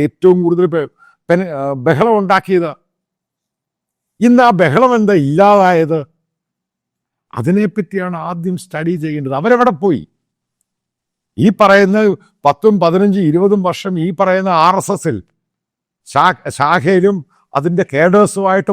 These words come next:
വർക്ക് ചെയ്തവരവിടെ പോയി. അതാണ് ആദ്യം സ്റ്റഡി ചെയ്യേണ്ടത്.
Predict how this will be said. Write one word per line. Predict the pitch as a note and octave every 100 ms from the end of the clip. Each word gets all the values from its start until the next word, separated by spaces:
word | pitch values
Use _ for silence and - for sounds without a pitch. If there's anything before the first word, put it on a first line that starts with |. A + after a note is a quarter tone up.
| E3
വർക്ക് | D#3 - A3
ചെയ്തവരവിടെ | G#3 A3 A3 A3+ F#3+
പോയി. | A3+ F#3 A2+ _ _ -
അതാണ് | G#3 B3+ B3 G#3+
ആദ്യം | G#3+ G#3+ -
സ്റ്റഡി | E3+ E3 D#3
ചെയ്യേണ്ടത്. | B2+ G2 D2+ -